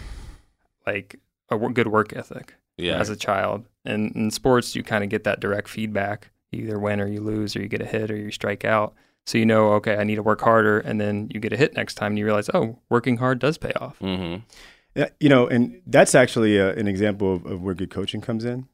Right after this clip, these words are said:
Speaker 3: because a
Speaker 2: Mm.
Speaker 3: coach will know how long to leave that guy in, right?
Speaker 2: Mm-hmm.
Speaker 3: 'Cause he, he will know his player, and he'll be able to say, "Okay, we need to take this, we need to yank this guy now 'cause, you know, he's just gonna continue to lose confidence." But, you know, some guys know that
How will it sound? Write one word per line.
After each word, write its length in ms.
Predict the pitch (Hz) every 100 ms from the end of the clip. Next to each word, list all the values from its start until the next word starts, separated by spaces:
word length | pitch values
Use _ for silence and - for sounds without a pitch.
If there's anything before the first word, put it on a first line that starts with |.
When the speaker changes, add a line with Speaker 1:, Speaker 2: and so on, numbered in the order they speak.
| -
Speaker 3:
because 240 | 104 101
a 80 | 110
Speaker 2:
Mm. 60 | -
Speaker 3:
coach 320 | 147 151 147
will 180 | 107 98
know 640 | 98 98 95 90 87 87 _ _ _ -
how 120 | 98
long 260 | 95 92 90
to 40 |
leave 200 | 87 90
that 160 | 85 80
guy 200 | 85 82
in, 140 | 90 - - _
right? 280 | 87 87 87 - -
Speaker 2:
Mm-hmm. 340 | 90 87 95 117
Speaker 3:
'Cause 220 | - 104 95
he, 120 | 123
he 160 | 123 117
will 140 | 113
know 140 | 113
his 120 | 107 98
player, 560 | - 98 85 90 120 -
and 120 | 98
he'll 100 | 98
be 60 | 95
able 120 | 90
to 60 |
say, 160 | 85 95
"Okay, 340 | 90 90 87 80
we 140 | 101
need 160 | 110 98
to 60 | 98
take 60 |
this, 160 | 95 87
we 100 | 110
need 120 | 104
to 60 | 92
yank 120 | 90
this 80 | 85
guy 200 | 87 82
now 320 | 90 87 87
'cause, 400 | 85 87 82 - _ _ _ -
you 60 | 104
know, 100 | 90
he's 160 | 101
just 120 | 98 92
gonna 160 | 90
continue 300 | - 107 92
to 40 | 87
lose 160 | 85
confidence." 680 | - 92 90 92 120 - - _ _ _ _
But, 280 | 110 101 113
you 100 | 120
know, 160 | 104 95
some 240 | - 139
guys 400 | 123 104 98 87
know 360 | 101 107 104 98
that 260 | 95 90